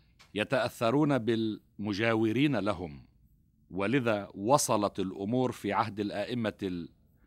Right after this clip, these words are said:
المتأخرين عليهم السلام، يعني من أبي الحسن الرضا صلوات الله عليه ومن، ومن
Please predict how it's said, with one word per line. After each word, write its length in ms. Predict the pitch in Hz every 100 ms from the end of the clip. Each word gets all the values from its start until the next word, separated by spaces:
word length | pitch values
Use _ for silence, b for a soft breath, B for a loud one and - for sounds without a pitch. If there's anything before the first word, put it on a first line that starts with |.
| b b b b
المتأخرين 760 | 90 - 107 101 104 107 127 85
عليهم 420 | 80 80 80 85
السلام، 520 | 85 95 104 110 107
يعني 220 | 98 92
من 120 | 92 107
أبي 180 | 208
الحسن 400 | 92 113 107 98
الرضا 360 | 95 104 90 73
صلوات 480 | - 87 85 85 -
الله 340 | 92 92 82
عليه 340 | 78 90 101 82
ومن، 400 | 90 90 85 73 - _ _ b b b b b b b -
ومن 440 | 90 92 90 80